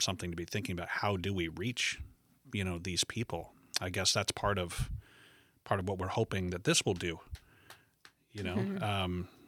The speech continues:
Speaker 1: you know, th-, we hope that people who are listening right now, um, m-, may be hearing, "Oh, wait a minute.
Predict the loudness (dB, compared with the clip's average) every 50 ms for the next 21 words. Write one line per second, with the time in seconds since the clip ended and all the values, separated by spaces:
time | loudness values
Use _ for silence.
0 | -16 -16 -8 -2 0 2 2 2 0 -2 -4 -6 -10 -8 -6 -6 -6 -4 -4 -2
1 | -2 -2 0 2 0 0 0 0 -4 -4 -2 -2 -2 0 0 0 -2 0 0 0
2 | 0 0 0 2 2 6 6 6 6 6 2 0 0 2 2 2 2 2 2 2
3 | 4 4 4 2 0 -2 -4 -6 -10 -12 -20 -20 -20 -20 -20 -20 -20 -20 -20 _
4 | _ -6 -4 -2 -2 -2 -2 -4 -6 -10 -14 -8 -4 -2 -2 -2 -2 0 0 2
5 | 4 4 6 4 4 4 2 0 0 2 2 2 4 6 6 6 6 4 2 0
6 | -2 -6 -18 _ _ -20 _ _ -2 0 0 0 0 0 0 0 0 -2 -4 -6
7 | -10